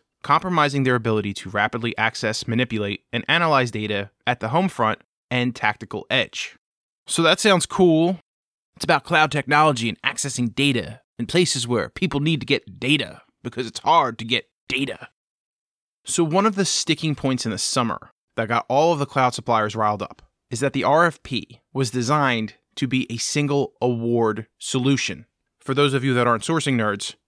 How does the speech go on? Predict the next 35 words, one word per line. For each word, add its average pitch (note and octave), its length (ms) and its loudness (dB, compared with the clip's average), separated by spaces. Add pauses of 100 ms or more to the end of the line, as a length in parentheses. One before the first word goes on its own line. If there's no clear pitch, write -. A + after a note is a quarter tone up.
(200)
sometimes F#3 400 0
when D#3+ 140 0
there C#3 160 2
is B2 400 0
a B2+ 100 -2
bid, A#2+ 400 0
there A2 140 0
is G#2+ 80 -4
a G#2 60 -4
project A#2 560 0
that G2+ 280 -2 (100)
a A#2 80 -10
company A2 400 -4
or G#2 200 -4
a G2 40 -6
government G#2 360 -4
agency G#2+ 480 -6
wants G#2 420 -6
people G2 540 -10
to F#2 460 -10
submit G2 480 -6 (140)
proposals E3+ 480 0
on, F#2 300 -6 (380)
the A#2 80 -8
company D#3+ 340 -2
or C3 160 -2
government A#2+ 320 0
agency A2+ 380 -4
may G#2+ 120 -4
choose B2 300 -6
to G#2 80 -12
break A2+ 340 -4
up A#2+ 200 -4
the A2+ 100 -12
bid A2 400 0